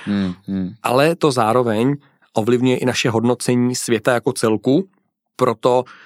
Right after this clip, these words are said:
Speaker 2: když se bude dlouho propírat jedna korupční kauza, tak ty budeš mít pocit, že politika je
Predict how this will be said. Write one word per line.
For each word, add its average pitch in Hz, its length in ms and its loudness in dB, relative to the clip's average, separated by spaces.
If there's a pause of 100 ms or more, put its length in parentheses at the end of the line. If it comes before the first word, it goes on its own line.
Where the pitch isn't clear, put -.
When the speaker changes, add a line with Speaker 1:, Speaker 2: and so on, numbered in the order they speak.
(100)
Speaker 2:
když 117 220 -4
se 127 180 0 (220)
bude 120 240 0
dlouho 123 300 2
propírat 127 520 -2 (120)
jedna 127 560 0
korupční 123 540 0
kauza, 107 440 -2 (320)
tak 117 140 -4
ty 127 80 2
budeš 117 220 -2
mít 127 140 0
pocit, 117 440 -4
že 107 380 -2 (600)
politika 127 520 0
je 113 360 -2